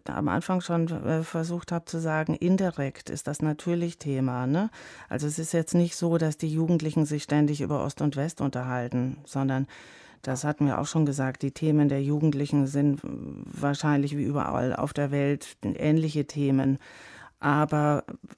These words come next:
für uns und für mich hat es natürlich 'n, 'n, ähm, 'n stärkeren Bezug oder beziehungsweise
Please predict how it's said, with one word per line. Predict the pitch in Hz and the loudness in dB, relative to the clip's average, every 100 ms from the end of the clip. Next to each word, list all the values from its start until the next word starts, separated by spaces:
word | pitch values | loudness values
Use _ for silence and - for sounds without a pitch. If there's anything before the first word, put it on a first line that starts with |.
| - | -14
für | - - - - 175 | -12 -10 -8 2 2
uns | - 208 226 190 - | 6 8 8 6 2
und | 151 147 | 0 2
für | 165 | 4
mich | 170 170 196 - | 6 6 4 4
hat | 190 165 | 2 2
es | 139 143 | 2 2
natürlich | 131 127 143 135 143 - - | 2 0 0 0 0 -4 -6
'n, | 156 - - - | -2 -2 -4 -8
'n, | - - - | -6 -6 -6
ähm, | 143 139 139 139 143 - - - - | -4 0 2 2 0 -8 -20 -20 -4
'n | 160 | -2
stärkeren | - 151 151 151 151 143 | 2 2 2 0 2 4
Bezug | 139 - 156 143 147 - | 2 -2 0 0 0 -2
oder | - 147 | -2 0
beziehungsweise | 147 - 165 151 147 143 143 139 110 | 0 0 2 2 2 2 2 2 -2